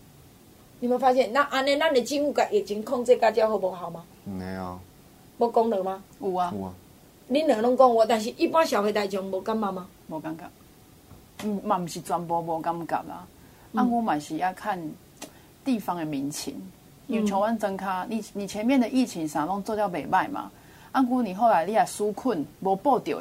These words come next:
Speaker 3: 开始骂，吼。啊，五倍券一开始是说还要拿几千块来换嘛，
Speaker 1: 嗯。
Speaker 3: 嘛是骂。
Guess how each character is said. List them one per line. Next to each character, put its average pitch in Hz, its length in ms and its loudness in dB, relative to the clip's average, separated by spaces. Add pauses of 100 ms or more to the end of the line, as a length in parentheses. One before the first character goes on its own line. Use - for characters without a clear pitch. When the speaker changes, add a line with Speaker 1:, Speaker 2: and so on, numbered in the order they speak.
(140)
Speaker 3:
开 160 180 -8
始 165 160 -10
骂， 156 160 -4 (480)
吼。 - 180 -6 (300)
啊， 247 180 4 (220)
五 196 100 -2
倍 247 220 2
券 247 260 -2
一 240 60 -2
开 208 220 0
始 175 200 -6
是 190 160 -4
说 185 240 -2
还 170 140 -2
要 202 140 2
拿 165 260 0
几 165 140 -8
千 180 180 -6
块 185 160 -2
来 165 140 4
换 147 200 2
嘛， 151 200 -6
Speaker 1:
嗯。 214 80 -2
Speaker 3:
嘛 160 100 4
是 165 140 -6
骂。 170 120 -4